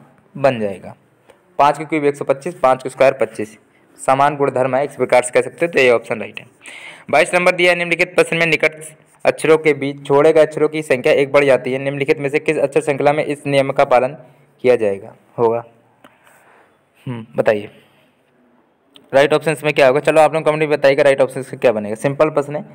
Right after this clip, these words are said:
आप लोग खुद बताइएगा इसका राइट ऑप्शन क्या बन सकता है। ठीक है, अगला देखते हैं यहाँ पे। तेईस नंबर में देखो क्या दिया गया है यहाँ पे।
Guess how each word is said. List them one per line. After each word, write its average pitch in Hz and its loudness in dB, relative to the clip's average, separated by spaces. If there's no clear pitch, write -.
आप 131 4
लोग 143 -4
खुद 143 -6
बताइएगा 131 2
इसका 135 2
राइट 123 4
ऑप्शन 143 -4
क्या 120 0
बन 107 -8
सकता 107 -14
है। 113 -16
ठीक 147 -8
है, 185 -2
अगला 143 4
देखते 151 -4
हैं 139 -2
यहाँ 123 -2
पे। 143 -10
तेईस 156 2
नंबर 165 4
में 165 0
देखो 156 0
क्या 156 2
दिया 156 0
गया 143 0
है 131 0
यहाँ 120 0
पे। 156 -8